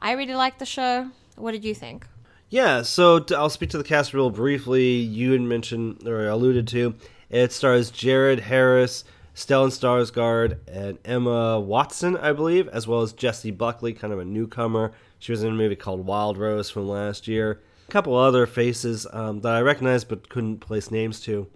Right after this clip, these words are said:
Speaker 2: You know, I, this mo-, the show has a reputation of being incredibly depressing and really tough to get through and all, all that stuff. I, I don't know, maybe I'm weird, but I didn't think it was nearly as depressing as its reputation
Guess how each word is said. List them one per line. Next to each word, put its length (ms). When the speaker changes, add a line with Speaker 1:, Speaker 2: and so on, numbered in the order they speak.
Speaker 2:
You 100
know, 80
I, 460
this 200
mo-, 220
the 100
show 340
has 360
a 40
reputation 500
of 40
being 320
incredibly 880
depressing 640
and 160
really 480
tough 240
to 100
get 220
through 400
and 140
all, 320
all 180
that 140
stuff. 120
I, 480
I 100
don't 160
know, 160
maybe 320
I'm 260
weird, 380
but 140
I 120
didn't 220
think 160
it 80
was 140
nearly 420
as 200
depressing 600
as 400
its 160
reputation 760